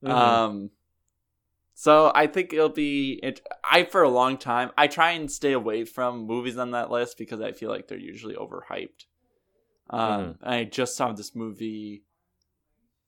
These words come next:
Speaker 2: last year when Rigoletto and I at the same time both got subscriptions to Peacock.
Speaker 1: Mm-hmm. So you could watch Rutherford Falls.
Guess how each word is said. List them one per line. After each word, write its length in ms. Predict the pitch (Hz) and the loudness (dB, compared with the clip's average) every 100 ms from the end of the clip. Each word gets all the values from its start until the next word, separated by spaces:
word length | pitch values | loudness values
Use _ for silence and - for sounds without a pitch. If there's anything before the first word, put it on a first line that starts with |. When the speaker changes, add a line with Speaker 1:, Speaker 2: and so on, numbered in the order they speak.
| _ | _
Speaker 2:
last 600 | 117 113 120 120 123 - | -4 4 6 6 2 -8
year 320 | 117 113 117 104 | -10 -4 -4 -4
when 180 | 107 | -8
Rigoletto 540 | 104 107 104 104 104 104 | -6 -6 -4 -4 -4 -6
and 100 | 101 | -8
I 140 | 101 | -12
at 80 | 95 | -14
the 80 | - | -16
same 280 | - 107 101 | -14 -12 -12
time 400 | - 98 98 95 | -12 -12 -12 -10
both 300 | 98 95 - | -10 -10 -10
got 380 | - 101 92 - _ _ | -8 -6 -8 -12 _ _
subscriptions 720 | - - - - 101 - - | -16 -14 -12 -10 -10 -12 -18
to 100 | - | -18
Peacock. 680 | - - - 139 135 143 _ _ _ _ _ _ - - - - | -18 -18 -18 -16 -16 -18 _ _ _ _ _ _ -20 -20 -20 -12
Speaker 1:
Mm-hmm. 300 | 107 98 80 82 _ _ _ _ _ _ _ _ _ _ _ - - - _ _ _ _ - | -10 -8 -12 -14 _ _ _ _ _ _ _ _ _ _ _ -20 -20 -20 _ _ _ _ -6
So 120 | 123 | -4
you 60 | |
could 120 | 110 107 | -2 2
watch 240 | 113 - | 2 2
Rutherford 360 | 107 85 78 - | -2 -4 -10 -12
Falls. 440 | 117 143 - _ | -12 -12 -18 _